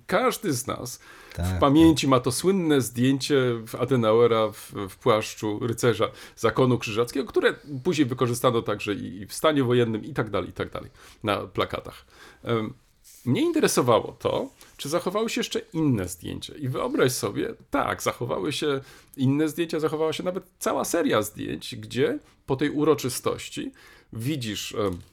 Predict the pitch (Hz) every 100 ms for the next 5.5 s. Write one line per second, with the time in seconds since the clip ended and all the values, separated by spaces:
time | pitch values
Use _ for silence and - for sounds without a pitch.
0 | _ _ _ _ _ _ - - 143 147
1 | 120 98 117 165 - - - 113 120 -
2 | - 170 311 - _ 120 - 117 98 117
3 | - 113 113 123 113 113 117 135 - 127
4 | 131 - 143 143 131 170 175 - - 117
5 | 135 113 107 95